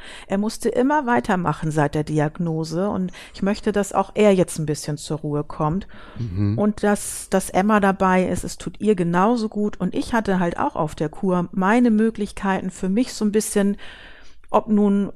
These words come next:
Speaker 1: Yoga oder Schwimmen, Bogenschießen, Walking, so ich, ich hatte meine Zeiten, meine Auszeiten für mich. Die Kinder hatten ihren Part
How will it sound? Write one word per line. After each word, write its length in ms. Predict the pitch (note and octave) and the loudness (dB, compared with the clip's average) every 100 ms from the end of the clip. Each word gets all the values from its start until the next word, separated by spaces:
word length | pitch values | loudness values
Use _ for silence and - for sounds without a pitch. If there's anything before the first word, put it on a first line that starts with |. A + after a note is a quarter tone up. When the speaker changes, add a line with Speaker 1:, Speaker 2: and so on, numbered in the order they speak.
| - | -14
Speaker 1:
Yoga 1160 | - F#3 F#3 G#3 A3 G3 F#3+ F#3+ G3 F#3+ F#3+ | -12 -4 2 2 4 4 6 8 8 8 6
oder 320 | - G3 G3+ G#3+ | 4 4 4 4
Schwimmen, 1300 | - F3+ G3+ G#3 G#3 G3+ G3+ G#3 - - - - - | 0 4 6 6 6 4 4 2 0 -4 -10 -16 0
Bogenschießen, 1160 | A3 A#3+ A#3+ A#3+ - - A#3+ C4+ - A#3 A3+ A3 | 6 6 6 4 2 6 8 8 8 8 8 8
Walking, 680 | G#3 A3 C4 - A#3 A3 G#3+ | 8 8 4 6 8 8 6
so 180 | A3+ | 4
ich, 200 | G#3+ C#4 - - - - | 2 0 -6 -18 -4 -2
ich 160 | - | 4
hatte 180 | B3+ G#3+ | 4 6
meine 380 | F#3 F3+ C4 D#4 | 6 6 6 4
Zeiten, 480 | - B3 C4 C4+ C4 | 0 4 4 4 2
meine 340 | G3 G3+ - | 4 4 4
Auszeiten 560 | A3+ - - A#3 A3 G3 | 2 0 2 4 4 0
für 180 | - | 0
mich. 240 | G#3 C#4+ - - - - | 2 2 0 -10 -14 -8
Die 60 | G#3 | -4
Kinder 400 | - B3 A3 G#3 | 2 6 6 6
hatten 240 | G3+ F3+ | 4 0
ihren 340 | - C4+ C#4+ D4 | 0 2 0 -2
Part 440 | - A#3+ A#3+ | 0 4 4